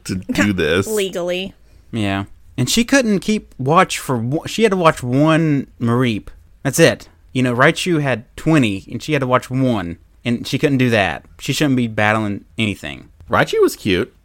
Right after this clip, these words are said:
Speaker 3: Yeah, this is a skinnier Raichu, 'cause it's been running so much after these sheep. It's not like Surge's.
Speaker 1: Yes, Alex?
Speaker 2: Oh, no, I was gonna say, I agree with you,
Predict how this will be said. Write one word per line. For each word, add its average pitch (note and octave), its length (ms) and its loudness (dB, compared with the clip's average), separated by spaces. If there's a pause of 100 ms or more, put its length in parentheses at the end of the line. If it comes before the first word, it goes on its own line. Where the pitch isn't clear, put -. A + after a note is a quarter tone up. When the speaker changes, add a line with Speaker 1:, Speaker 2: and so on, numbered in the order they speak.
(100)
Speaker 3:
Yeah, B2 160 0
this D3 140 -2
is F3+ 120 -4
a A#2+ 80 -2
skinnier A2+ 680 0 (140)
Raichu, G2+ 560 -6 (140)
'cause A2+ 140 -10
it's G#2+ 120 -8
been G#2 320 -4
running A2 260 0
so G#2+ 140 -8
much G2+ 240 -6
after G2 180 -10
these F#2+ 140 -10
sheep. G2 340 -8 (140)
It's - 100 -10
not C#3+ 100 2
like A2+ 120 0
Surge's. G2 640 -4 (200)
Speaker 1:
Yes, G2+ 200 -2
Alex? A2+ 300 -2 (540)
Speaker 2:
Oh, A3+ 280 2
no, B3 160 2
I G#3+ 120 4
was D#4+ 140 2
gonna D4+ 160 2
say, A#3+ 180 2
I A3+ 120 6
agree C4 180 0
with C4 160 -2
you, B3+ 260 0